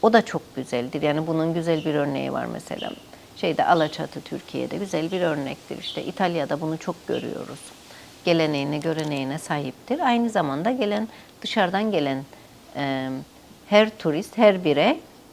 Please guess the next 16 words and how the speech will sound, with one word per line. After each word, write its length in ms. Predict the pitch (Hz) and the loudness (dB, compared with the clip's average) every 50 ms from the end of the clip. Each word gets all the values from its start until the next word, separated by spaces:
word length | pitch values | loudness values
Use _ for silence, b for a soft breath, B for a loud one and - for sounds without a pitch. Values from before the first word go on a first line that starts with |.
| - - - | -20 -6 0
onun 280 | - 214 220 226 240 | 2 4 4 4 4
kültürünü 760 | 240 - 254 254 - - 247 214 196 180 180 190 208 214 220 - | 4 2 0 0 0 0 0 2 2 2 2 0 0 -2 -2 -4
tanıtabilmesi 880 | - 208 180 170 151 147 - 160 135 143 139 135 135 135 135 139 - 185 | -2 0 0 0 0 -2 -2 -2 -2 -2 -2 -2 -4 -6 -6 -8 -8 -10
için 220 | 190 - 285 320 | -8 -4 -2 -2
güzel 280 | 302 285 262 285 285 277 | 0 2 4 4 4 4
bir 100 | 311 294 | 2 0
fırsattır. 760 | 269 - 269 240 - - 180 147 - - - 127 120 120 - - - - - - - B B B B B B - - | 0 0 -2 -2 0 0 0 0 -2 -4 -8 -8 -8 -8 -8 -14 -20 -20 -20 -20 -20 B B B B B B -8 -4
Bizim 200 | 294 277 311 294 | 0 2 4 4
için 300 | 180 - - 165 151 139 | 2 2 -2 -4 -2 -2
de 80 | 135 | -2
öyledir 520 | 135 147 147 139 135 135 - - - - - - | -2 -2 -4 -4 -6 -6 -6 -6 -8 -8 -8 -8
yani. 300 | 135 139 139 135 131 135 139 B B B B B B B | -6 -6 -6 -6 -6 -8 -10 B B B B B B B
Onun 280 | 202 208 202 220 233 240 | 0 2 2 4 4 2
için 360 | 240 240 - 196 185 180 180 | 2 0 -2 -4 -2 -2 -2
biz, 160 | 196 202 - | -2 -4 -2
e, 280 | - - 185 180 175 | 0 0 2 2 0